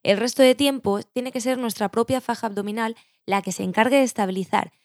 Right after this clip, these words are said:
ya que de otra forma vamos a perderla y vamos a tener un problema a largo plazo, ya que dependeremos constantemente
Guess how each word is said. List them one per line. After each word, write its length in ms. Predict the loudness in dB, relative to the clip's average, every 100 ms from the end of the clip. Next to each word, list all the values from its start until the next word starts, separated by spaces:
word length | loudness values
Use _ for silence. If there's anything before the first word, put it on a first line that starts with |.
| _ _
ya 100 | -4
que 100 | 0
de 80 | 2
otra 180 | 2 0
forma 440 | 0 2 2 -2 0
vamos 360 | 2 2 2
a 80 | -4
perderla 540 | -4 0 2 4 4 2 -4
y 140 | -4
vamos 200 | -4 -4
a 60 | -6
tener 260 | -6 -4
un 100 | -4
problema 420 | -2 -2 -2 -4 -2
a 40 |
largo 320 | 0 2 0
plazo, 420 | 2 0 2 0 0 _ _
ya 120 | -8
que 100 | -6
dependeremos 800 | -6 -4 -4 0 2 2 0 -6
constantemente 960 | -10 -10 -2 0 2 0 -2 0 0